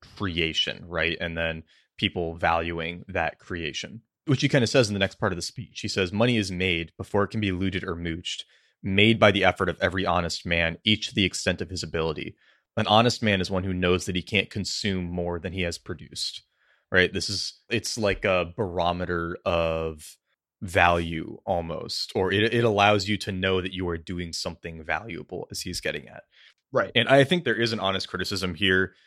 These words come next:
Speaker 1: of, like, you know, there are means of making money that are fairly non-value creating.
Speaker 2: That are nefarious. Yep.
Speaker 1: Well, not, not even nefarious. I mean, I think, like, the easiest example is high frequency trading,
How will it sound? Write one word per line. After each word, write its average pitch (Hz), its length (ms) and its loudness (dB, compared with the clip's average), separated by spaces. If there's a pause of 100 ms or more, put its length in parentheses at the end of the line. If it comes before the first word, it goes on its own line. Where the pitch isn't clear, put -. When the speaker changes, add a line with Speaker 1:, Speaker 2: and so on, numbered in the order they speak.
(100)
Speaker 1:
of, 82 560 0 (240)
like, 85 280 0 (100)
you 113 80 -2
know, 90 100 0
there 87 180 2
are 90 400 2
means 98 360 -4
of 90 100 -6
making 90 340 -2
money 90 300 -2
that 87 320 -2
are 87 140 -2
fairly 85 880 -6 (180)
non-value 85 1120 -2
creating. 87 760 -6
Speaker 2:
That 113 120 2
are 107 100 4
nefarious. 101 800 2
Yep. 101 220 2 (200)
Speaker 1:
Well, 170 120 4
not, 208 160 6
not 160 140 8
even 180 180 2
nefarious. 101 560 2
I 104 40 -2
mean, 110 140 2
I 107 200 6
think, 110 340 2
like, 90 240 0 (400)
the 110 80 4
easiest 107 380 2
example 92 420 2
is 85 80 -2
high 92 160 0
frequency 87 380 -6
trading, - 420 -12